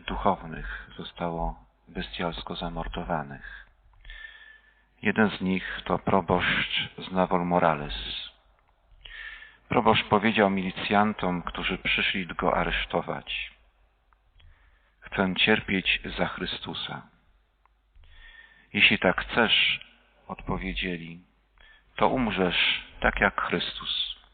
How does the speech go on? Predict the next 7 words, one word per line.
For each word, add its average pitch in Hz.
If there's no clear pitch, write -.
Zdarli 85
z -
niego 80
ubranie 90
i 95
bezlitośnie 92
wychłostali. 78